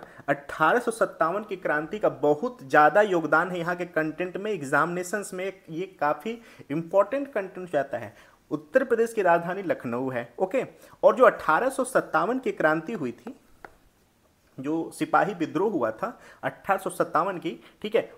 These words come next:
वहाँ पर जो लखनऊ है, लखनऊ के कंटेंट को या लखनऊ के जो इर्द गिर्द का क्षेत्रफल है, उन कंटेंटों को भी जानना काफ़ी इंपॉर्टेंट है। तो देखिए यहाँ पर पहला कंटेंट क्या हो जाता है कि जो अठारह सौ सत्तावन की क्रांति थी, ओके,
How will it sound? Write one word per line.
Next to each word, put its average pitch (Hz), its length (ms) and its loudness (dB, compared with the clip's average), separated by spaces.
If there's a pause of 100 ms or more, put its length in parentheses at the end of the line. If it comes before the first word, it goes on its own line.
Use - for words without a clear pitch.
वहाँ 175 320 6
पर 240 240 -2 (220)
जो 147 120 0
लखनऊ 185 540 -2
है, 185 320 -4
लखनऊ 202 380 0
के 254 100 -8
कंटेंट 208 520 -4
को 185 180 -6 (220)
या 165 160 2
लखनऊ 185 420 0
के 226 120 -4
जो 208 160 -6
इर्द 208 240 -2
गिर्द 220 260 -6
का 208 100 -2
क्षेत्रफल 165 460 -8
है, 123 120 -4 (220)
उन 226 160 0
कंटेंटों 196 560 -6
को 233 120 -8
भी 202 140 -6
जानना 165 340 -4
काफ़ी 202 380 -2 (220)
इंपॉर्टेंट 135 600 0
है। 107 140 -8
तो - 140 -4
देखिए 185 280 -4
यहाँ 170 240 2
पर 226 200 0
पहला 185 320 0
कंटेंट 226 440 -6
क्या 208 120 2
हो 196 120 0
जाता 123 300 2
है 113 180 -4 (320)
कि 220 80 -2
जो 262 120 2
अठारह 208 380 2
सौ 170 120 -2
सत्तावन 190 360 -2
की 208 100 -6
क्रांति 147 400 -4
थी, 226 200 -12 (300)
ओके, 175 280 -4